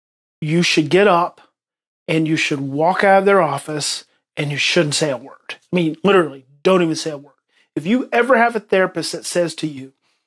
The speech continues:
"We've done everything that we can do for your child, um, their behaviors are still off the charts,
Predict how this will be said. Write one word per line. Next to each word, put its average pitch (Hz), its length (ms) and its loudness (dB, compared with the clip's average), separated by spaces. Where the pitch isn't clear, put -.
"We've 170 160 6
done 170 180 2
everything 226 420 4
that 208 140 4
we 196 80 4
can 190 140 0
do 180 120 4
for 170 140 -4
your 165 100 0
child, 143 640 -4
um, 139 440 -6
their 156 80 2
behaviors 170 440 4
are 156 60 -2
still 175 240 2
off 165 200 0
the 156 60 -12
charts, 147 580 -8